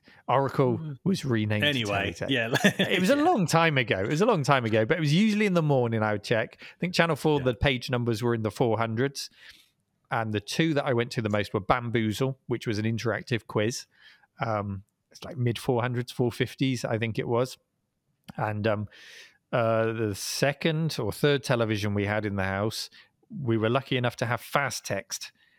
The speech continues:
Speaker 1: So you had, uh, the different coloured buttons. Instead of having to type the numbers in, you could press the different
Speaker 2: Yes.
Speaker 1: coloured buttons, couldn't you, to go to the pages?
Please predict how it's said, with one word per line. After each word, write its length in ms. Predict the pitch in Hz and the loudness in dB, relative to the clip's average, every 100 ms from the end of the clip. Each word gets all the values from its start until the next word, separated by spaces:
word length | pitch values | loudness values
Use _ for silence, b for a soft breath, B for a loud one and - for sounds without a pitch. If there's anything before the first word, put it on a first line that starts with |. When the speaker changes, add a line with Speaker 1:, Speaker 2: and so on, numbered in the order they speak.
| b _ - 269 | b _ -16 -6
Speaker 1:
So 160 | - | -2
you 220 | 117 110 | 0 0
had, 280 | 113 117 - - b b _ _ - | 0 -2 -4 -16 b b _ _ -2
uh, 280 | 113 107 - - | 0 0 -4 -4
the 100 | 117 | -2
different 300 | 131 - 131 | -2 -4 -4
coloured 340 | - 123 110 | -2 -2 0
buttons. 340 | 143 127 110 92 | -2 -2 -4 -4
Instead 280 | 101 156 139 | -2 0 2
of 40 | |
having 200 | 160 151 | 0 -2
to 80 | 143 | -2
type 240 | 156 143 | 0 0
the 80 | 135 | 0
numbers 400 | 139 156 120 98 | 0 0 -2 -2
in, 200 | 92 104 | -2 0
you 140 | 104 | -2
could 140 | 101 - | -2 -4
press 180 | 127 - | -4 -4
the 60 | |
different 300 | 117 127 104 | -4 -4 -4
Speaker 2:
Yes. 60 | 85 | -2
Speaker 1:
coloured 260 | 120 101 120 | -2 -2 -2
buttons, 580 | 110 - 82 90 - - b - | -4 -6 -10 -10 -12 -16 b -8
couldn't 180 | 127 107 | -6 -4
you, 100 | 95 | -6
to 120 | 117 | -2
go 140 | 107 | -2
to 140 | 95 104 | -4 -6
the 100 | 95 | -6
pages? 560 | 95 87 90 95 - | -4 -6 -6 -6 -6